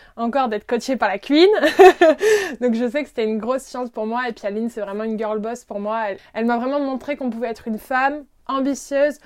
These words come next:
workaholic, avec sa propre entreprise et genre conquérir le monde, quoi. J'adore cette vision qu'elle a, un peu empowerment. Et, euh, ça, ça m'a fait trop du bien d'être auprès de personnes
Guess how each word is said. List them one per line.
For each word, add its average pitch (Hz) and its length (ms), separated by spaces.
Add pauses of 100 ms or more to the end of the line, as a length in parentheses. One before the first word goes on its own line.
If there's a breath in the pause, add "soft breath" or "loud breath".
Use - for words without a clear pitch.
(200 loud breath)
workaholic, 262 680
avec 202 160
sa 208 160
propre 294 420
entreprise 247 480
et 208 60
genre 190 280
conquérir 214 440
le 220 120
monde, 220 200
quoi. 208 180
J'adore 208 420
cette 208 240
vision 233 300
qu'elle 220 180
a, 240 160 (300 loud breath)
un 220 100
peu 240 240
empowerment. 233 680 (120)
Et, 202 180
euh, 190 100
ça, 233 120
ça 226 80
m'a 202 140
fait 208 100
trop 247 220
du 220 100
bien 220 220
d'être 214 240
auprès 226 260
de 214 80
personnes 220 400